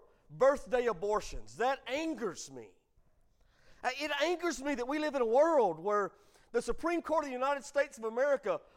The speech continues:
okays same-sex marriage. That angers me. It, it angers me that we live in a world that does not recognize the difference between male and female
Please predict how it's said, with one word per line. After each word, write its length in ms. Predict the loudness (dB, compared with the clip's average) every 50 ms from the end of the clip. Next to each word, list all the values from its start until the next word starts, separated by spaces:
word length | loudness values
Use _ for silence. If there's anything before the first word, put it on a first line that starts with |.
| -4 0
okays 520 | 0 0 0 0 0 2 2 2 0 -4 -8
same-sex 760 | -4 -2 0 0 0 -2 -6 -2 -2 -2 -2 -2 -4 -10
marriage. 420 | -6 -2 0 2 2 0 0 -2 -4
That 160 | -4 -4 -4 -4
angers 480 | -4 -4 -2 -4 -4 -6 -8 -8 -8 -6
me. 260 | -6 -4 -6 -6 -10 -16 _ _ _ _ _ _ _ _ _ _ _ _ _ _ _ _ _ -10
It, 100 | -8 -6 -4
it 140 | -4 -4 -2 0
angers 460 | 2 2 2 0 0 -4 -4 -4 -6 -6
me 160 | -6 -4 -2
that 140 | -2 -4 -4
we 140 | -2 -4 -2
live 160 | -2 -2 -2
in 80 | -4 -4
a 40 |
world 600 | -4 -2 2 2 4 4 4 2 2 0 -2 -8 -14 -20 -20 -20 -20 -20 _ _ _ _ _ _ _ _ _ _ _ _ _ _ _ _ _ _ _ _ _
that 220 | 0 0 0 0 -2 -8 -18 _ _ -2
does 260 | 2 2 2 2 2
not 220 | 2 2 2 2 0 -4 -4
recognize 800 | 2 4 4 4 4 2 -4 -6 -2 -2 0 2 0 0 -2 -6
the 120 | -8 -8
difference 540 | -8 -6 -6 -4 -4 -4 -4 -6 -6 -6 -6
between 460 | -8 -10 -8 -4 -4 -4 -4 -4 -2
male 340 | -2 0 4 6 6 6 6
and 140 | 2 0 -2
female 580 | -6 -8 -6 -2 0 0 2 2 2 0 0